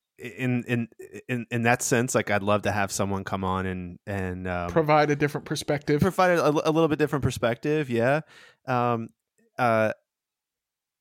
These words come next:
Speaker 1: I have a couple of people in mind, and I know you guys do also. Um, uh, the people I have in mind are all caught up, <laughs> um,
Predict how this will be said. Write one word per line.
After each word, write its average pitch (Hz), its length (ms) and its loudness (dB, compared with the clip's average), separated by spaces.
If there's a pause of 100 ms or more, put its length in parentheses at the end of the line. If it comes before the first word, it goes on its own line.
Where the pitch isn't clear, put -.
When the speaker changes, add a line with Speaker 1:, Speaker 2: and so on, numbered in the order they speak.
Speaker 1:
I 135 80 2
have 147 160 2
a 143 40 4
couple 147 260 0
of 139 60 -4
people 139 280 0
in 110 100 0
mind, 160 480 -2
and 120 100 -2
I 117 60 2
know 117 100 2
you 117 160 2
guys 117 280 0 (160)
do 117 160 2
also. 143 580 2 (160)
Um, 107 420 -2 (560)
uh, 107 240 0
the 101 120 -2
people 143 260 0
I 135 80 4
have 131 160 0
in 120 80 0
mind 113 380 0 (720)
are 104 560 2 (180)
all 117 180 2
caught 104 300 0
up, 98 220 -2 (260)
<laughs> - 880 -14
um, 107 640 2